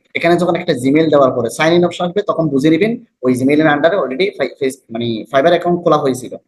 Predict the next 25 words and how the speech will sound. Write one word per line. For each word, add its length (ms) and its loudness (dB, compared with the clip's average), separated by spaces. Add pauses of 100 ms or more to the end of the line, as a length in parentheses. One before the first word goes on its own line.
(280)
So, 80 0 (580)
এগুলা, 320 0 (180)
বিষয়গুলা 320 2 (100)
কিন্তু 180 -6 (140)
মাথায় 240 -2
রাখতে 240 -4
হবে। 160 -2 (500)
প্রবলেম 320 0 (100)
কি 140 0
হতে 220 2
পারে 200 6
ওইটা 240 2
সহ 120 -2 (180)
বলে 180 2
দিচ্ছি, 240 -12 (340)
ঠিক 140 2
আছে? 120 -2 (120)
যেন 100 4 (140)
পরবর্তীতে 400 -2 (400)
আপনার 280 -2
স-, 140 -20
মানে 140 -4 (320)
আমাকে 920 -4 (420)
জিজ্ঞেস 280 0
করতে 140 0